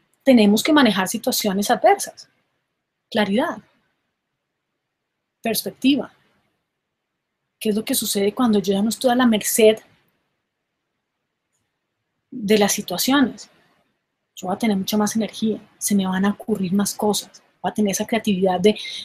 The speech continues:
¿cuánto, esa re-, re-, creatividad de recursividad? ¿Cuántos de nosotros no nos hemos encontrado en situaciones en las que incluso nos sorprendemos de lo que se nos ocurre, de lo que se nos sale a relucir?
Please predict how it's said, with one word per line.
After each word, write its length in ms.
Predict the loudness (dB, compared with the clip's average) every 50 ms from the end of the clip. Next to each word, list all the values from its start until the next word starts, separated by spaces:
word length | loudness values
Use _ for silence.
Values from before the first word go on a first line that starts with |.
| -2
¿cuánto, 320 | _ 4 4 4 4 2 2
esa 200 | 4 6 6 8
re-, 140 | 8 6 6
re-, 160 | 4 0 0 2
creatividad 400 | 2 0 0 2 0 0 0 0
de 20 | -2
recursividad? 720 | -2 -4 -4 -4 -4 -4 -4 -4 -2 0 2 2 2 2 -2
¿Cuántos 240 | -6 -6 -4 -2
de 80 | 2 2
nosotros 340 | 2 2 0 -2 -2 0 2
no 140 | 2 4 2
nos 140 | 2 2
hemos 180 | 2 2 4 4
encontrado 420 | 2 4 2 0 -2 -2 -2 0
en 60 | 0 0
situaciones 720 | 0 0 0 0 0 2 0 0 0 0 -4 -6 -8 -12 _ _ _ _ _ _ _ _ _ _ _
en 60 | 2
las 120 | 2 2 2
que 100 | 0 -2
incluso 260 | 0 0 0 2 2
nos 100 | 2 4
sorprendemos 720 | 4 2 2 2 0 0 2 2 4 4 4 4 2 0 -6 _ _ _ _ _ _ _ _ 2
de 80 | 2
lo 100 | 2 2
que 100 | 0 -2
se 80 | 0 0
nos 160 | -2 -2 -4
ocurre, 460 | -6 0 4 4 6 6 4 2 -2 _ _ _ _ _ _ _ _ _ _ _ _ _ _ _ _ _ _ _ _ _ _ _ _
de 80 | 0
lo 160 | 0 0 0 0
que 240 | 0 0 0 0
se 260 | -4 -8 -10 -8 -6 -4
nos 140 | -4 -4
sale 220 | -4 -4 -2 0 0
a 20 |
relucir? 600 | 0 0 0 -2 -4 -4 -2 -2 -2 -2 -4 -6